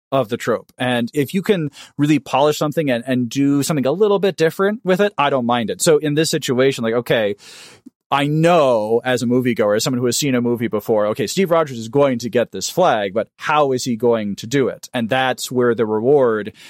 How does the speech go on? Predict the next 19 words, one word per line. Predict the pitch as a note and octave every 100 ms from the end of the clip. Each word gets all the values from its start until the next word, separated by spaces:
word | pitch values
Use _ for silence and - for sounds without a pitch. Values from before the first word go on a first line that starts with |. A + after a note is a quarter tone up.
| -
comes | - C3+ A#2 G#2+
in, | A#2 G#2+ G#2+
where | A#2+ A#2
you | A#2+ C3+
may | C3+ C3+
know | C3 B2+
the | G#2+
setup, | - A#3+ E3+ C3+
but | C3
you | C3+
don't | B2 B2+ B2+
know | B2 A2
how | - A#2+ A2
it's | G2+
going | A#2 G#2+
to | F#2+
happen. | A#2+ A#2 G2+ F#2+
And, | G2 G2 - - - _ -
you | C#3 A2+ A2+